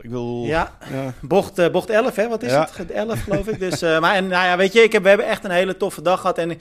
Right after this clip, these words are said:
Speaker 2: eh, ik ben zelf in mijn eentje daarna nog een weekje in Frankrijk, eh, gebleven. Heb ik, eh, nog wat, wat leuke, toffe beklimmingen gedaan. We zijn in Annecy geweest.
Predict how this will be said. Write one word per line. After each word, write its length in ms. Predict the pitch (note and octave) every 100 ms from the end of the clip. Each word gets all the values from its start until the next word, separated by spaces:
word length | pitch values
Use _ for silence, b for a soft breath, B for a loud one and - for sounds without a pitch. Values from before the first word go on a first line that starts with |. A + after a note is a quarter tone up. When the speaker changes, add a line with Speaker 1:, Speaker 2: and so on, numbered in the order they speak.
| B B B
Speaker 2:
eh, 300 | - D3 D3+
ik 100 | D#3
ben 160 | C3+ D#3
zelf 280 | F3 F3 E3+
in 80 | D#3+
mijn 120 | D3+
eentje 240 | E3 E3
daarna 240 | D3+ D3+ D#3
nog 160 | D3+
een 100 | D3+
weekje 280 | D3 D3+ D3+
in 60 | C#3
Frankrijk, 520 | D#3 D3 C#3+ C#3+ -
eh, 100 | C#3+
gebleven. 500 | C3 C#3 D3 E3+ E3
Heb 100 | D3
ik, 160 | C#3+ -
eh, 80 | D3+
nog 200 | D3 -
wat, 200 | D3+ -
wat 220 | C#3 C#3+
leuke, 440 | D3+ E3 D#3+ D#3 D3
toffe 260 | - F#3 F3+
beklimmingen 500 | D3+ - E3+ E3+ D#3+
gedaan. 280 | D#3 D#3 D#3
We 60 |
zijn 160 | C#3 D3+
in 120 | D3
Annecy 400 | D3+ D3+ C#3 F#3
geweest. 440 | E3 D#3 D#3 D#3+